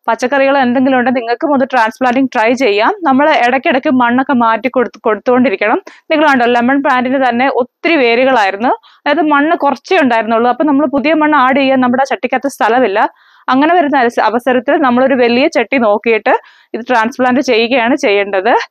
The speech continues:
നിങ്ങൾക്ക് ഇന്നത്തെ എൻ്റെ വീഡിയോ ഇഷ്ടമായെങ്കിൽ like ചെയ്യുക, share ചെയ്യുക, കമന്റ് ചെയ്യുക. അങ്ങനെ എൻ്റെ video ഫുള്ളും watch ചെയ്യാൻ നിങ്ങൾ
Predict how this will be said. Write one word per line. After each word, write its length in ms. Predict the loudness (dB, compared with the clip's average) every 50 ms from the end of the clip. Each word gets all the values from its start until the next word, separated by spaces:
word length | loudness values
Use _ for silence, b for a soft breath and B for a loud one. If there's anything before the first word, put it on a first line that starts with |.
| b b b b b b -4
നിങ്ങൾക്ക് 340 | 0 0 0 0 0 0 0 0 0 -2
ഇന്നത്തെ 260 | -2 -2 -2 0 0 2
എൻ്റെ 120 | 2 2 2 0
വീഡിയോ 220 | 0 0 0 0 0 -2
ഇഷ്ടമായെങ്കിൽ 640 | -2 -2 -2 0 0 2 2 0 0 0 0 0 0 2 2
like 240 | 2 0 0 -2 0 0
ചെയ്യുക, 280 | 0 0 0 0 0 0 0 -2
share 240 | -2 0 0 0 2 2
ചെയ്യുക, 240 | 0 0 0 0 -2 0 0
കമന്റ് 340 | -2 -2 0 -2 -2 -2 -2 0
ചെയ്യുക. 260 | 2 2 2 2 2 0 0 0 b b b b b b b b
അങ്ങനെ 160 | -2 -2 0 0
എൻ്റെ 140 | 0 0 0 0 -2
video 240 | -2 0 0 0 0 0
ഫുള്ളും 320 | 0 2 2 2 2 2 2 2
watch 200 | 0 0 0 -2
ചെയ്യാൻ 160 | 0 0 0 0
നിങ്ങൾ 160 | 0 0